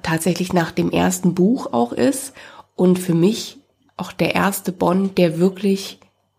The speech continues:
diese Essenz von Bond, auch wie Fleming sie sich erdacht hat, transportiert. Also dieser geschundene Charakter und auch das, ich weiß nicht, dass es am Ende eben kein Happy End gibt und sie nicht am Ende in den Sonnenuntergang reiten, sondern,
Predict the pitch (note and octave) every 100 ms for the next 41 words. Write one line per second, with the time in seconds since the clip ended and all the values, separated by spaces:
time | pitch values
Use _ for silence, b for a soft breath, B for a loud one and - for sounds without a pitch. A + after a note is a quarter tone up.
0 | _ _ _ _ _ _ - E3 D#3+ D#3+
1 | D#3+ D#3 - F3+ G3 F#3+ - F3 E3 E3
2 | E3+ G3+ - - E3 - - E3+ F#3+ F#3
3 | F3 E3 F3 - - F3 F#3 - D#3+ D#3+
4 | - b b b b _ - D#3 D3+ -
5 | - - E3+ - - b b b b b
6 | b b F3 E3 D#3 E3 D#3+ D#3 D#3 G3+
7 | G#3 F#3 F3 E3 E3 F3+ F#3 - E3+ E3
8 | E3+ B B B B B - E3 D#3+ -
9 | E3+ E3+ - E3 D#3+ - - - - _
10 | E3 - F3 F3 D3+ F3 F3 F3+ E3+ -
11 | E3+ E3+ - F3+ - E3+ F3 F3 D#3 -
12 | F3+ F3+ F3+ F3 E3 F3+ G3+ A3+ G3+ F3+
13 | F3 E3+ E3+ E3 E3+ F3+ F#3 F3 E3+ F3
14 | E3 F3 F#3 F3+ E3+ E3+ E3+ E3+